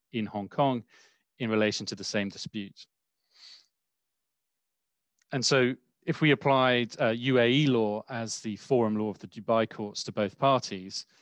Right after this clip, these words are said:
uh, the English company is likely to have a vociferous complaint. Uh, this is because under U A E law, it is unlikely that the consultant's report would be privileged, and the English company could be forced to disclose it, uh, which would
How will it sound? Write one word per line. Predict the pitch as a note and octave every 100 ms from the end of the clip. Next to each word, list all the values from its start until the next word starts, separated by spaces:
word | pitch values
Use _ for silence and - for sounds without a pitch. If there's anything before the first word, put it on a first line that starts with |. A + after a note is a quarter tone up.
| _ _ -
uh, | G#2 G2+ G#2+ - _ _ _ _
the | C3 C#3
English | C3+ A#2
company | - A#2+ G#2 G#2+
is | G#2
likely | A#2 A2+ -
to | G2+
have | G#2 G2+
a | G2+ G2+
vociferous | G#2 - C3 - G2+ -
complaint. | G#2+ A2 G#2+ G2 - - _ _ _ _ -
Uh, | G2+ G2+ - _
this | C3+ A2+
is | G#2+
because | A2+ A2+ G#2
under | A2 G#2+ G#2 G#2+ A#2
U | A#2
A | G#2+
E | A2+ D3
law, | A#2+ A2 A#2 A2+
it | - A2
is | G#2
unlikely | A2 A#2+ C#3 - A#2
that | G#2+ G#2+
the | -
consultant's | G#2 - A2+ A#2+ G#2+
report | G#2 B2 G#2+ -
would | G#2+
be | G#2
privileged, | - E3 D3 B2+ A#2+ - _ _ _ _ -
and | G#2+
the | G#2+
English | A#2 G#2+ -
company | A2 G#2+ A2
could | - A2+
be | G#2
forced | - G#2+ -
to | -
disclose | G2 - C#3+ B2+ G2
it, | G2+ - _ _ _ _ A2
uh, | F#2+ G2+ -
which | - A2
would | A2